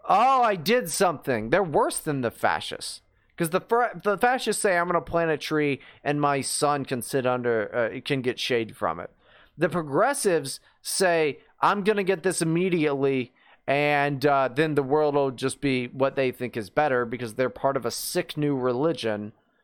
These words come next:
that is progressivism. I mean, it, it's, uh, uh, they demand immediate satisfaction. They demand that they be acknowledged. And that's the thing.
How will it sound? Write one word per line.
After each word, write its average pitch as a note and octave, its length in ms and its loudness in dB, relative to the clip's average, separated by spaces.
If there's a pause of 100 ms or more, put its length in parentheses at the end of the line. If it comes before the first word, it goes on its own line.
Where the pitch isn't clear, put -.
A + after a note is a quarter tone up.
(140)
that C3 240 0
is A#2 480 -2 (220)
progressivism. B2 920 -4
I C#3+ 80 -2
mean, D3 180 0
it, E3+ 220 0
it's, E3+ 160 -2
uh, D#3 260 -6 (300)
uh, G3 240 -8 (320)
they F#3 100 2
demand F#3 480 2
immediate D3+ 440 0
satisfaction. G#2 720 -4
They D#3 120 2
demand D3+ 760 0
that C3+ 280 -2
they C#3+ 300 0
be C#3 320 -6
acknowledged. A#2+ 1120 -2 (340)
And D#3+ 160 2
that's F3+ 240 0
the A#2+ 120 -12
thing. D3+ 340 -2